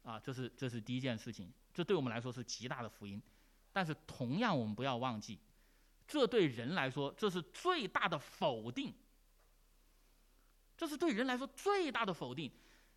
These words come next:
你人救不了自己，无论你多么聪明，无论你多么成功，在世界上多么成功，无论你拿了多少学位，无论你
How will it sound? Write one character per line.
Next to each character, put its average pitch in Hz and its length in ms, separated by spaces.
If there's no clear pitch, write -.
你 262 180
人 214 460
救 339 340
不 156 100
了 123 180
自 113 200
己， - 160
无 320 240
论 381 180
你 175 100
多 269 160
么 254 120
聪 285 360
明， 135 280
无 233 180
论 370 140
你 190 80
多 262 160
么 190 100
成 147 380
功， 233 240
在 226 160
世 - 180
界 214 100
上 202 140
多 190 80
么 180 100
成 135 220
功， 160 180
无 226 280
论 370 240
你 175 100
拿 147 220
了 214 100
多 320 320
少 147 200
学 - 220
位， 156 280
无 240 280
论 381 280
你 156 240